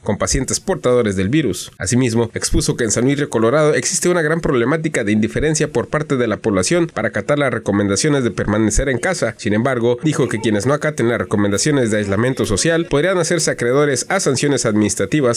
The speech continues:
por lo que pidió a los sanluisinos tomar conciencia de esta situación y evitar realizar actividades no esenciales.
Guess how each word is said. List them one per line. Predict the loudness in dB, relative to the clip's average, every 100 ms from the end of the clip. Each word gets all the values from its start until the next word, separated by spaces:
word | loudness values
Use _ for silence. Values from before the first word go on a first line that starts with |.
| 0
por | 0
lo | 0
que | -2
pidió | -2 0 2 2
a | 0
los | 0
sanluisinos | 0 0 2 2 2 2
tomar | 0 0
conciencia | 0 2 0 0 0
de | 0
esta | 0 -2
situación | -2 -2 -2 0 0 0
y | -2
evitar | 0 0 -2
realizar | 0 0 -2
actividades | -2 0 0 2 2
no | 0
esenciales. | 0 -2 0 -2 -2 -6